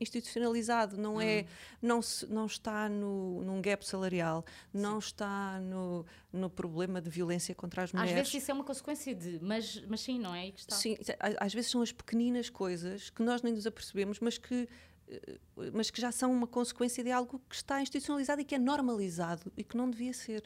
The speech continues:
Speaker 2: Lá está, sim. É, eu digo que tu, tu, as mudanças começam nas palavras.
Speaker 1: Sim.
Speaker 2: E às vezes, ah, minimizamos o efeito das palavras.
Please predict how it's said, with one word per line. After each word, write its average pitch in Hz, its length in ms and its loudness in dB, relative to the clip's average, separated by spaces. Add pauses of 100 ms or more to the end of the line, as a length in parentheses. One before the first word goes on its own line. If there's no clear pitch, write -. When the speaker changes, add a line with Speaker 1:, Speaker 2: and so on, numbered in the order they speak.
(100)
Speaker 2:
Lá 147 100 -12
está, 131 220 -16 (160)
sim. 139 120 -14 (400)
É, 165 140 -4
eu 175 120 -2
digo 196 480 -6
que 208 440 -2 (420)
tu, 220 160 -6 (140)
tu, 196 200 -10
as 196 140 -4
mudanças 208 400 -4
começam 202 300 -8
nas 196 120 -10
palavras. - 880 -12
Speaker 1:
Sim. - 240 -8 (240)
Speaker 2:
E 196 140 -4
às 196 240 -2
vezes, 208 920 -8 (240)
ah, 208 640 -4 (760)
minimizamos 226 720 0
o 214 40 -4
efeito 214 320 -6
das 220 120 -8
palavras. 180 580 -6